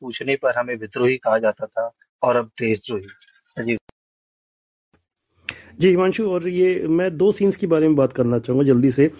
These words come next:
Speaker 2: एक तो जो स्टार्टिंग पहले एपिसोड में ही एक वो, अ, अभिनेत्री के ऊपर और डायरेक्टर जो, अ, Me Too वाला केस चलता है, तो उस केस के अंदर भी अगर आप देखेंगे तो जो, जिस तरह से वो मीडिया कवरेज दिखाई गई है, वो इतनी शानदार है। वो अपने आप में एक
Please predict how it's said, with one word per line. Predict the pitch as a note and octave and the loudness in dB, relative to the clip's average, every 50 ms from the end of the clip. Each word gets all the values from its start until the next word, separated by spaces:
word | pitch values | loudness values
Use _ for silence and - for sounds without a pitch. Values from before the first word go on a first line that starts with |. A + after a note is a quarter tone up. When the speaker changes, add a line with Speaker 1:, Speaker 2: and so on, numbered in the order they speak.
| - - - - _ | -20 -20 -20 -8 _
Speaker 2:
एक | E3+ F3 F3+ F3 | 6 6 6 6
तो | - G3+ | 6 6
जो | F#3+ G3+ | 6 4
स्टार्टिंग | G3 - - C#3+ C3 C#3+ C#3 E3 E3 D#3+ | 4 4 2 2 2 2 4 2 2 4
पहले | D3+ D#3+ D#3+ F#3+ G3 | 6 4 6 6 6
एपिसोड | F#3 - F3 D#3+ - E3 E3 D#3 D3+ | 4 6 4 2 4 4 2 4 4
में | E3+ F3 | 4 6
ही | F3+ F3+ | 6 6
एक | F3 F3 F3 D#3+ | 4 4 4 2
वो, | D3+ D#3 D3+ D3 C#3+ C#3 | 4 4 6 4 4 4
अ, | C3+ B2 B2 B2 A#2+ B2 - - C3+ C3+ D3+ D3+ - | 4 4 4 4 2 0 -4 -8 -10 -10 -10 -6 -4
अभिनेत्री | C3 B2+ C3+ C#3+ D3+ D3+ D#3 D#3+ E3 E3+ | 2 4 6 6 6 4 4 2 2 4
के | - E3 | 6 4
ऊपर | D3 C3+ - C#3+ C3+ B2+ B2+ D3 | 4 6 4 2 2 2 2 0
और | - A#2 B2 B2 C3 C3 C3+ C#3+ - | 0 2 2 2 2 0 -2 -4 -4
डायरेक्टर | D3+ B2+ A#2+ C3 C3+ C3 C3 D#3+ C#3+ C#3+ | -2 2 4 4 2 2 2 0 0 2
जो, | C#3 B2+ C3+ C3 B2+ B2 B2 B2+ | 4 4 4 6 6 4 2 0
अ, | B2+ A#2+ A#2 A2+ A2+ A2+ A#2 B2+ | 0 -2 -2 0 -2 -2 0 4
Me | C3 C#3+ D#3+ D#3+ | 6 6 6 6
Too | E3 E3 D3 | 6 4 4
वाला | C#3+ C3 B2+ | 4 4 2
केस | A#2+ - B2 A#2+ - - | 0 0 -2 -2 0 -4
चलता | A2+ G2+ G2 - - G#2+ | -8 -8 -6 -8 -8 -8
है, | B2+ D#3 _ _ _ - - - _ _ | -8 -8 _ _ _ -20 -20 -20 _ _
तो | - E3+ | 0 4
उस | F#3 A3 A3 - | 4 4 2 4
केस | - G#3+ G3+ G3 | 6 6 6 6
के | G3+ - G#3 | 6 2 2
अंदर | G3 F#3 F#3+ F#3 | 2 2 2 2
भी | F#3+ | 2
अगर | F#3 F3 F3 E3+ | 2 2 2 0
आप | E3 | 0
देखेंगे | D#3 C#3+ C#3+ C3+ - D#3 E3 E3 | 0 0 -2 0 0 0 -2 0
तो | - F3 | 0 -2
जो, | E3 D3+ F3 F3 | 0 2 0 0
जिस | D#3 C#3 E3+ - _ | 2 0 -2 -4 _
तरह | F#3 F3 F3 | -6 -6 -6
से | D#3+ F#3 | -4 -4
वो | F#3 | -4
मीडिया | E3+ D#3 D3 D3+ D#3 G3 | -2 -2 -2 0 -2 -4
कवरेज | F#3 F#3+ - C#3 C3 C#3+ E3 G3 F#3 | -4 -6 -10 -8 -6 -2 -2 -2 -2
दिखाई | D#3 D3 - B2 A#2 A2+ G#2+ | -4 -8 -8 -8 -8 -8 -8
गई | G#2+ G#2+ G#2 | -8 -10 -10
है, | G#2 G#2+ A2 | -10 -10 -10
वो | A#2 B2+ D3+ D#3+ D3+ - _ - | -8 -8 -8 -8 -10 -12 _ -20
इतनी | - _ _ _ E3+ G3 A3 A3+ | -20 _ _ _ -6 -6 -4 -6
शानदार | - - E3 C#3+ D3 D3 D3 D#3+ D#3 | -6 -8 -8 -6 -4 -4 -4 -4 -4
है। | E3 | -4
वो | E3+ D3+ | -6 -6
अपने | C3 _ F#3 G3+ | -8 _ -10 -8
आप | G3+ F#3+ F3+ - F#3+ | -8 -8 -8 -8 -6
में | G3 G3 | -2 -2
एक | G3 G3+ G3+ _ - D3+ C#3 | -2 -2 -4 _ -10 -10 -10